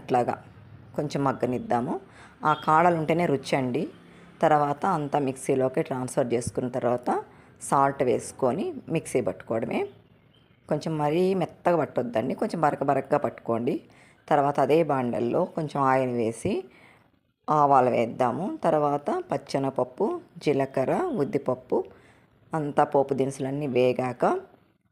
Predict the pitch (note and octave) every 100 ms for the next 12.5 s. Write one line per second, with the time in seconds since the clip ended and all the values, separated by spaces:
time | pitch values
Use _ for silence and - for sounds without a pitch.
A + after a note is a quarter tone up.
0 | - E3 E3 D3+ C#3+ C3+ C#3 C#3 C#3 A#2+
1 | A#2+ B2 - A#2+ A#2 C3 E3 G#4 - _
2 | _ _ - G3 - E3 - E3+ F3 D3
3 | D3 - C3+ A#2+ B2 - C3 B2+ A#2+ C3
4 | G#3+ G4 - _ _ _ _ _ _ _
5 | _ - _ D#3 C#3+ C#3 C#3 C3 B2+ C3
6 | C3 F#4 G#4 - - _ F#3+ F#3+ D#3+ -
7 | C3 B2 - - E3 B2+ B2 - B2 B2
8 | - - E3 D#3 E3 D3+ C#3+ C#3+ - D3+
9 | D3+ D3 D3+ D#3 D3 C#3+ D3+ C3+ C3+ C3
10 | C#3 C3+ C3 - B2+ - _ - - _
11 | _ D3+ C#3+ C#3 C#3 E3 C#3 C3+ C3+ C3+
12 | B2+ B2+ B2 B2+ B2+